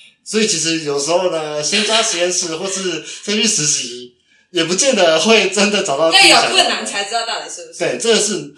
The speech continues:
Speaker 1: 当你要面对这个困难的时候，当这个困难是你能否毕业的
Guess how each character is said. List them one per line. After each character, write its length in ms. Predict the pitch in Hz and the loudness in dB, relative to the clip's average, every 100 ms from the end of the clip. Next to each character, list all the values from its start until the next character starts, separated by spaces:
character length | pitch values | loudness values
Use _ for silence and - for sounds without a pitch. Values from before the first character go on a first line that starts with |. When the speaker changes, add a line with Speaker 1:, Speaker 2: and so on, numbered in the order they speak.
| _ | _
Speaker 1:
当 240 | 226 240 | -2 0
你 80 | 185 | -2
要 240 | 151 190 214 | -2 -2 0
面 160 | 214 | 0
对 140 | 196 190 | 0 -4
这 100 | 196 | -4
个 80 | 190 | -6
困 240 | 196 160 | -4 -4
难 140 | 127 | -4
的 100 | 117 | -8
时 160 | 120 117 | -10 -6
候， 300 | 131 123 - - - | -6 -6 -8 -10 -4
当 160 | 254 | -2
这 120 | 269 | 0
个 60 | 254 | 0
困 200 | - 247 | 0 -2
难 120 | 147 | 0
是 160 | 147 247 247 - _ | 0 -2 -4 -8 _
你 180 | 160 151 | -6 0
能 240 | 156 202 | 2 2
否 240 | 226 143 - | 0 -2 -4
毕 160 | 202 | -4
业 160 | 214 202 | -2 0
的 520 | 160 139 135 131 127 | 0 0 -2 -4 -8